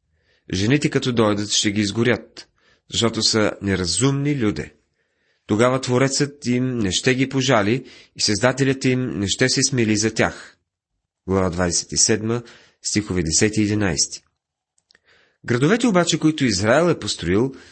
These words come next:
ще бъдат разрушени, подобно на всеки град, който издигне човекът далеч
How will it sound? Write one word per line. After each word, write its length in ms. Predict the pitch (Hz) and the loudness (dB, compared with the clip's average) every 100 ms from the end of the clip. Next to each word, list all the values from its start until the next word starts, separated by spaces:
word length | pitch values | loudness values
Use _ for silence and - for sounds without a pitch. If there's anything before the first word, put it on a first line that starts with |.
| - | -6
ще 220 | - 117 | -2 2
бъдат 280 | 127 127 123 | 2 2 0
разрушени, 680 | 117 107 107 143 143 156 | 0 0 0 2 2 0
подобно 400 | 156 95 101 101 | -2 0 0 0
на 140 | 98 87 | -2 -4
всеки 320 | - 120 143 | -2 -2 0
град, 380 | 139 143 - - - - _ - | 0 0 -4 -16 -20 -20 _ -2
който 300 | 117 117 113 | 0 2 -2
издигне 420 | 95 123 135 131 | 0 2 2 0
човекът 560 | 120 107 104 107 104 - | 0 0 0 -2 -4 -4
далеч 460 | 92 90 85 - | 0 0 0 -4